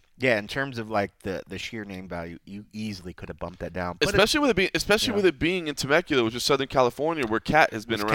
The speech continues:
Speaker 1: Kat, yeah.
Speaker 2: You know what I mean? Like, I don't know. It just,
Speaker 1: Yeah.
Speaker 2: I thought it was weird too.
Speaker 1: It's kinda weird. It's kinda weird. I don't know, I don't know if they worry sometimes of, like, something flaking out. You know, there's always that, there's always that point where, you know, uh, on some of the ones you're like,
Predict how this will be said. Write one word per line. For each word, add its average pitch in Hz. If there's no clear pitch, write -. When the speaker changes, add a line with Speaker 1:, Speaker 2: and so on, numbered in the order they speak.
Speaker 1:
Kat, -
yeah. 127
Speaker 2:
You 143
know 151
what 156
I 156
mean? 185
Like, 139
I 185
don't 208
know. 180
It 120
just, 127
Speaker 1:
Yeah. 90
Speaker 2:
I -
thought 151
it 113
was 104
weird 95
too. 80
Speaker 1:
It's 113
kinda 110
weird. 82
It's -
kinda 95
weird. 92
I 110
don't 123
know, -
I 113
don't 123
know 120
if -
they 110
worry 101
sometimes 117
of, 92
like, 90
something 95
flaking 90
out. 101
You 120
know, 120
there's 120
always 135
that, 120
there's 120
always 139
that 120
point 120
where, 107
you 107
know, 101
uh, 104
on 110
some 117
of 113
the 104
ones 104
you're 104
like, 95